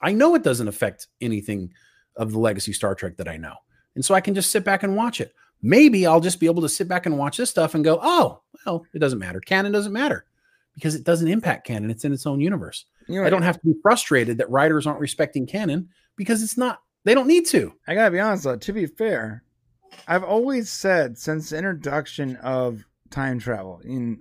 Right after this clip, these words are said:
Speaker 2: I guess, D S nine or actually T O S, and since the introduction of time travel in Star Trek, I always thought to myself, like, "Why don't the Romulans just go back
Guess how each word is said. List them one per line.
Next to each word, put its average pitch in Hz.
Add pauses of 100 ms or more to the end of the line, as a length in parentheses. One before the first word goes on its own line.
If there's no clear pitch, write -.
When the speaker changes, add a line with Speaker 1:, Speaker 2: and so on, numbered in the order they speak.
Speaker 2:
I 117
guess, 127
D 147
S 123
nine 127
or 101
actually 131
T 151
O 147
S, 143 (1000)
and 175
since 254
the 202
introduction 226
of 185
time 180
travel 165
in 143
Star 147
Trek, 120
I 143
always 175
thought 143
to 131
myself, 113 (1000)
like, 151
"Why 190
don't 247
the 165
Romulans 113
just -
go 104
back -